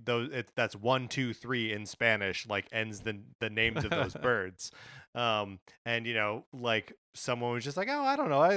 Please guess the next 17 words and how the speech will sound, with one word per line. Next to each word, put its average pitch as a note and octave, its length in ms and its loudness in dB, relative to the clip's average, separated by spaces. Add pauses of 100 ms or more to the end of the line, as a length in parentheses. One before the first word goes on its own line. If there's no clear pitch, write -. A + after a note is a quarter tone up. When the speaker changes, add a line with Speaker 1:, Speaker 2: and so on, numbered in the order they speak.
(100)
Speaker 1:
uh, F3+ 60 -2 (120)
that G3 400 -4
sounds F#3+ 240 2
neat." F3+ 160 -6
Like, E3 180 0
I'm, D3+ 300 0
I'm C#3+ 180 0
sure F3 280 0
the, C#3 400 0
the A#2 160 0
birds B2 320 0
aren't B2+ 160 0
actually A#2 320 -2
named A2 400 0
one, G#2 320 -2
two, A2+ 220 -6
three, G2+ 500 -4